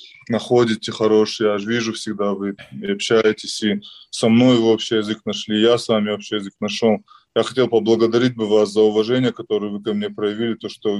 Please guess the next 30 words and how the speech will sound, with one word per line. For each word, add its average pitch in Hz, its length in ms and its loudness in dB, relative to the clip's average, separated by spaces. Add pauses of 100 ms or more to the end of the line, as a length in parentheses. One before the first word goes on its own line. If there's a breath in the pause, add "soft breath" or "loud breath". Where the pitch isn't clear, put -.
меня 113 200 0
впервые, 120 480 0
вот 104 100 -8
это, 101 120 -6 (200)
вы 104 160 -16
знаете, 113 380 0
от 143 140 -2 (140)
меня 208 220 -4
не 220 160 -2
было 214 240 -4
никогда 104 380 -4
таких 101 300 -8 (760 loud breath)
эфиров. 113 640 2
Да, 117 240 2
меня 107 200 0
приглашали, 113 640 -2
там 107 340 -4
я 98 180 -4 (160)
интервью 104 440 -6
давал, 101 320 4
все, - 200 0
но 110 120 4
вот 110 200 -2
именно 107 260 2
вот 101 120 -6
таких 113 300 -6 (360)
добрых 113 480 2
каких-то - 460 -2
вот, 208 180 0 (680 loud breath)
не, 107 340 2